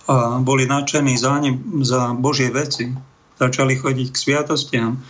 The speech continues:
začali sa viac modliť a niektorí sa aj postia, takže to hrdinstvo, tak to nemôže byť z pekla. To nie je z temných síl. Ale presne naopak. Ďalšie povšimnutie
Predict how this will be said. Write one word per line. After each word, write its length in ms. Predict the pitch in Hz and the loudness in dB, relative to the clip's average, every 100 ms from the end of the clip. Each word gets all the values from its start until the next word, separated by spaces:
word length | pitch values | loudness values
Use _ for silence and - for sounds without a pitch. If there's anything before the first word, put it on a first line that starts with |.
| - - _ - | -20 -20 _ -2
začali 340 | 131 - 131 | 0 0 0
sa 220 | 127 131 | 0 0
viac 240 | 135 131 131 | 2 0 2
modliť 360 | 135 147 135 123 | 0 2 0 0
a 120 | 123 | -2
niektorí 260 | 127 135 131 | -2 0 0
sa 220 | 127 131 | 2 0
aj 100 | 127 | 0
postia, 400 | 143 143 - 127 | 0 0 0 0
takže 380 | 131 135 143 131 | 0 0 0 0
to 100 | 120 | 0
hrdinstvo, 560 | 131 143 156 151 147 131 | 0 2 0 0 -2 -2
tak 220 | 131 131 | -2 -2
to 80 | 131 | 0
nemôže 460 | 151 151 117 110 | 2 2 0 -4
byť 180 | 117 131 | -6 -8
z 140 | - - | -10 -10
pekla. 300 | - - 123 131 - - - - - - - - - - - - - | -10 -6 -6 -8 -12 -20 -20 -20 -20 -20 -20 -20 -20 -20 -20 -20 -8
To 40 | 131 | 0
nie 240 | 135 127 | 2 2
je 20 | 110 | -2
z 80 | - 123 | -2 0
temných 260 | 120 127 | 0 -2
síl. 220 | - 127 123 - - - - - - - - - - - - - - - - - - - | -2 -4 -4 -10 -20 -20 -20 -20 -20 -20 -20 -20 -20 -20 -20 -20 -20 -10 -6 -4 -6 0
Ale 320 | 185 139 131 | 2 4 2
presne 360 | 131 131 135 131 | 2 0 2 2
naopak. 560 | 131 131 117 110 - 123 | 2 0 -2 -4 -2 0
Ďalšie 440 | 214 233 202 185 | 0 0 -2 0
povšimnutie 680 | 190 196 - 185 175 170 | 0 -2 -2 0 0 2